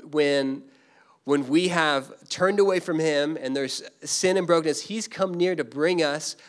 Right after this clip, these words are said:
back into relationship with him. He's come, he's come near to bring us back into relationship. And, and,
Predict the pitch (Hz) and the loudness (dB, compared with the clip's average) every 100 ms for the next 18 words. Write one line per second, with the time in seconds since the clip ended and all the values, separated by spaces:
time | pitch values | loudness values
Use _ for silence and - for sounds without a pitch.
0 | _ - 165 185 190 196 220 254 285 - | _ -2 0 0 0 0 0 0 -4 -6
1 | 127 - 110 - 107 104 _ _ - - | -8 -10 -12 -12 -12 -14 _ _ -20 -20
2 | - - 175 - 190 202 180 196 190 - | -12 -8 -6 -2 0 0 0 -2 -2 0
3 | 196 196 196 196 185 151 151 185 185 156 | 2 2 2 0 0 -2 -2 0 -2 -2
4 | 156 165 180 180 190 180 - - - - | -2 -2 -2 -4 -6 -8 -14 -20 -6 4
5 | 185 185 - 190 185 | 4 4 0 -2 -2